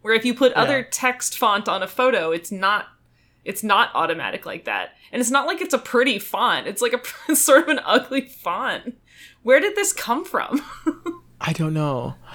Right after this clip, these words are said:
Speaker 2: Does that font exist in regular Microsoft Word, or is it, like, a specific font that people have to
Speaker 1: I don't know.
Speaker 2: get? 'Cause I've never made a meme.
Speaker 1: You've never made a meme? <laughs>
Speaker 2: I've ne- <laughs>
Speaker 1: I've made a meme. I
Speaker 2: I've
Speaker 1: made a meme of you that one time, remember? <laughs>
Speaker 2: Oh,
Speaker 1: And
Speaker 2: yes,
Speaker 1: I sent it
Speaker 2: yes.
Speaker 1: to you. <laughs>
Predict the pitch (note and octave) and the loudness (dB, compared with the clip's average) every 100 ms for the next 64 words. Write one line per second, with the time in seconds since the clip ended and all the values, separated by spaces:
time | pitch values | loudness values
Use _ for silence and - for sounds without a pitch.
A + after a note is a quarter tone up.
0 | - - - F3+ G3+ D4 D#4 G#3+ G#3+ F3+ | -18 -18 -14 -6 4 4 6 4 4 2
1 | D3 C#3 E3 - D3 C3+ C#3 C#3+ C#3 B2 | 0 0 -2 -4 -4 0 2 4 2 0
2 | C3+ D3+ D#3 E3 E3+ E3+ C#3 C3 C3+ B2 | -2 -4 -4 -2 0 2 2 2 2 0
3 | A#2+ A#2 - C3 A#2+ B2+ B2+ B2 A#2 - | 0 -4 -4 -6 -2 -4 -2 -2 -4 -14
4 | - - G#2+ A2+ B2+ A2+ A2+ A#2+ A#2 A2 | -20 -6 -2 0 -2 -10 -8 -6 -4 -6
5 | A2+ A2 G2+ G2+ B2 D#3 E3 F#3 F3+ D3+ | -6 -6 -6 -6 -6 2 4 4 2 2
6 | C3 A2 G2+ - - _ _ _ _ _ | 0 0 -4 -8 -16 _ _ _ _ _
7 | _ B3 B3+ C4 B3+ A#3 A3+ G#3+ - - | _ -4 0 0 0 0 0 0 -6 -8
8 | - - C#4 C#4+ D#4+ E4+ - D3+ D3+ F3+ | -20 -10 -8 -6 -10 -12 2 2 6 4
9 | F3+ - - - - - - - - - | 4 0 -18 -20 -20 -20 -10 -10 -10 -16
10 | - B3+ B3 E4 - G#3+ G#3 F#3 D4 D4 | -8 -4 0 0 0 -2 2 2 2 0
11 | D4 D4+ D4 C#4+ C#4 D#4 A#3+ F3 F#3 F3+ | -2 -2 -2 -2 -2 0 -2 -2 -6 -6
12 | E3+ D3+ F#3 E3+ G#3 - - - - C#4+ | -8 -8 -10 -8 -8 -10 -14 -20 -6 -4
13 | - _ _ _ - C#4 G3 C#3 G#3 G3+ | -4 _ _ _ 4 6 6 4 4 4
14 | - C4 C4+ G#3+ F3+ B3+ - | 4 0 2 0 0 -2 -6